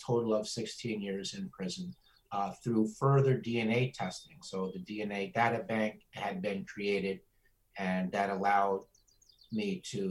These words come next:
go from saying that the D N A didn't match me to also being able to say who it actually did match. And so ultimately, all of my charges were dismissed on actual innocence grounds.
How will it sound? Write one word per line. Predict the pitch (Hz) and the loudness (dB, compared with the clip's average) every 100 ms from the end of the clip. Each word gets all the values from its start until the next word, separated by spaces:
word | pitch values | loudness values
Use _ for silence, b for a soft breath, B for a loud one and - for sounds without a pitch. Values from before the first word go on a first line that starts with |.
| 92 92 - _ _ - 107 | -2 -4 -8 _ _ -4 0
go | 104 | 0
from | 104 110 92 - | 0 -6 -6 -4
saying | 104 98 | -4 -4
that | 95 | -6
the | 107 92 | -6 -6
D | 104 104 | -4 -4
N | 104 98 | -2 -2
A | 95 - _ - | -4 -12 _ -10
didn't | 95 95 120 | -8 -2 4
match | 175 180 - | 4 2 -2
me | 123 110 110 _ _ _ _ - - | -2 -2 -6 _ _ _ _ -16 -6
to | 110 107 120 | -2 -2 0
also | 113 - 113 | -2 -2 -4
being | 101 107 101 98 | -2 -2 -2 -4
able | 92 - | -6 -10
to | - | -10
say | - 104 98 95 - _ _ - | -6 -2 -2 -4 -12 _ _ -6
who | 117 107 | -2 2
it | 101 | 2
actually | 95 92 - 95 92 90 - - - | 0 -2 -6 -6 -4 -6 -10 -20 -10
did | 92 98 - | 0 0 0
match. | 82 73 - - - | -4 -8 -8 -10 -6
And | - | -4
so | - 98 92 92 | -2 0 0 0
ultimately, | 107 104 107 107 101 107 98 - b b b - | -2 -2 -4 -6 -4 -4 -6 -8 b b b 4
all | 120 120 117 | 6 8 6
of | 113 104 98 - | 2 -2 -4 -6
my | 101 98 95 98 95 - | -2 0 0 -2 -6 -6
charges | - 107 98 - - | 2 2 2 -4 -4
were | 98 92 | -2 -2
dismissed | - 90 - 139 151 - | -2 -4 2 4 4 4
on | 127 110 | 0 0
actual | 107 - - - | -2 -6 -8 -6
innocence | 123 123 - 107 | -4 -4 -6 -8
grounds. | - 110 110 107 - | -4 -2 0 -2 -8